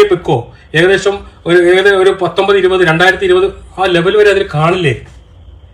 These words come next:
ഇല്ലേ? ഇത് എങ്ങനെയാണ് ഇനി ഇതിന്റെ അപ്പുറത്തേക്കൊക്കെ ഞാൻ നിങ്ങളുടെ മുന്നിൽ ഇത് കാണിച്ചു തരാ?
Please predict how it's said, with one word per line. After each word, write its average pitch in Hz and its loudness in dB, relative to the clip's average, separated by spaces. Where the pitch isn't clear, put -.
ഇല്ലേ? 151 0
ഇത് 143 -4
എങ്ങനെയാണ് 190 2
ഇനി 185 2
ഇതിന്റെ 170 0
അപ്പുറത്തേക്കൊക്കെ 151 -4
ഞാൻ 143 0
നിങ്ങളുടെ 147 -6
മുന്നിൽ 139 -2
ഇത് 143 -2
കാണിച്ചു 120 -4
തരാ? 120 -4